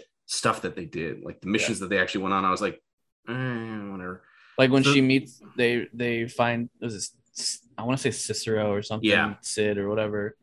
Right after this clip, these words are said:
Speaker 1: Yeah.
Speaker 2: Um, I think I'm on, like, the third episode, second episode when they find her.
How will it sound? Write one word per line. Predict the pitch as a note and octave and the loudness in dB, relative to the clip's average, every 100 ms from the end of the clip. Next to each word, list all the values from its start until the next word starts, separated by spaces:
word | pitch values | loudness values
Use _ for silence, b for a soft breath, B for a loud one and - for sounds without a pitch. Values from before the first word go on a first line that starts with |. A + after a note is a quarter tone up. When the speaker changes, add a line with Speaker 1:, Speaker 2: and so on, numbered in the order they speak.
| _ - | _ -4
Speaker 1:
Yeah. | F2+ C#2 - _ _ - | -4 -4 -12 _ _ -10
Speaker 2:
Um, | G#2 F#2 F2+ F2 A#2 _ _ A2 | -8 -8 -10 -14 -20 _ _ -4
I | |
think | A#2+ | 0
I'm | B2 | 2
on, | A#2 | 2
like, | A2 | 0
the | A2 | -4
third | A2 A2 | 0 2
episode, | G#2 - A2 G#2 | 2 0 -4 -2
second | G#2+ A2 | -2 -2
episode | G#2 - G#2+ | -4 -2 -4
when | G2 | -2
they | F#2+ | -4
find | G2 F#2+ | -6 -8
her. | G#2+ G2 F2+ | -4 -2 -2